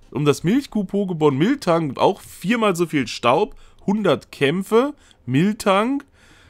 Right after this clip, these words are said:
ist erhöht als Shiny. Ihr wisst ja, wie so ein Kampftag abläuft. Aus jedem Set kriegt ihr die ganze Zeit Miltank hinterhergeschmissen.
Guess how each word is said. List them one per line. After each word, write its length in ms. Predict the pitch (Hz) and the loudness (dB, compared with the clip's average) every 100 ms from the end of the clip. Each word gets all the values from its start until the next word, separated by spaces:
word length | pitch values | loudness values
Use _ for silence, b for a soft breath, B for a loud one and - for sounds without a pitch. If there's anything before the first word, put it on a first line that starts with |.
| b | b
ist 240 | - 175 - | -2 -2 0
erhöht 440 | 120 131 208 302 | 0 2 2 2
als 220 | 139 113 | 0 -2
Shiny. 680 | - 127 107 147 175 247 302 - _ _ _ _ _ _ _ _ _ _ _ _ | -4 0 0 2 2 2 0 -6 _ _ _ _ _ _ _ _ _ _ _ _
Ihr 120 | 117 | -2
wisst 200 | 143 240 | 0 4
ja, 80 | 202 | 4
wie 80 | 185 | 6
so 80 | 170 | 4
ein 80 | |
Kampftag 440 | 156 170 196 147 117 | 4 0 2 2 4
abläuft. 440 | 165 156 147 190 | 2 4 2 4
Aus 160 | 139 127 | 0 0
jedem 180 | 180 190 | -2 0
Set 240 | 131 - | 0 0
kriegt 220 | - 185 | -6 -6
ihr 80 | 208 | -4
die 80 | 139 | 0
ganze 240 | 131 170 | 0 0
Zeit 180 | 156 127 | -2 -2
Miltank 360 | 143 254 208 151 | 0 0 0 0
hinterhergeschmissen. 1000 | 127 120 156 190 - 135 151 180 269 | 0 0 0 -2 -4 0 0 2 -2